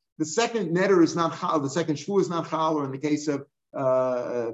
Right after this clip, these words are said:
you made a netter on the loaf of bread, you're not gonna eat it, and the second one's not Chal. But if you Shoel on the first one, then the first one, the second one could be Chal. It's what we call Mitla Toli V'koi. It's suspended. It's not Chal,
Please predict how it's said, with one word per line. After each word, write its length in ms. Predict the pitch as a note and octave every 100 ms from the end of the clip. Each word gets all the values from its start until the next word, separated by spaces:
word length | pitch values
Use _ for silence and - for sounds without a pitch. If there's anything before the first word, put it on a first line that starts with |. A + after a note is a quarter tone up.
| A#2+
you 240 | C3+ C#3
made 220 | D3 D3+
a 60 | C#3
netter 460 | D3 E3+ E3+ D#3
on 140 | C#3 C3
the 180 | B2+ C3
loaf 260 | D3+ D#3
of 80 | D3+
bread, 180 | D#3 D3+
you're 80 | C#3+
not 200 | C#3 C3+
gonna 100 | C#3+
eat 220 | D3+ F3+
it, 80 | D#3+
and 100 | B2+
the 40 |
second 240 | B2 C#3+ D3
one's 100 | C#3+
not 160 | D3
Chal. 360 | F#3+ G3+ D#3+ - _
But 80 | D#3+
if 100 | D#3+
you 80 | D#3
Shoel 400 | D#3+ F#3 F3 D#3+
on 60 |
the 120 | D3 D3
first 280 | C#3 -
one, 200 | D#3 E3
then 120 | E3 D3
the 80 |
first 260 | D3 E3 D#3+
one, 220 | E3 D#3
the 100 | D#3+
second 280 | D#3+ E3+ F3
one 80 | E3+
could 160 | A#3 G3+
be 80 |
Chal. 260 | D#3 D#3 D3
It's 140 | C#3+
what 120 | D#3+ D3+
we 80 |
call 200 | D#3 D3+
Mitla 360 | D#3+ F3 F3 E3
Toli 320 | D#3+ D#3+ D3+
V'koi. 300 | D3+ D3 A#2+ - _ -
It's 220 | D#3+ D#3+
suspended. 600 | D#3+ - G3+ F3+ C#3+ A2+
It's 180 | A2+ E3+
not 220 | E3 -
Chal, 540 | G#3 A3+ E3 D#3+ -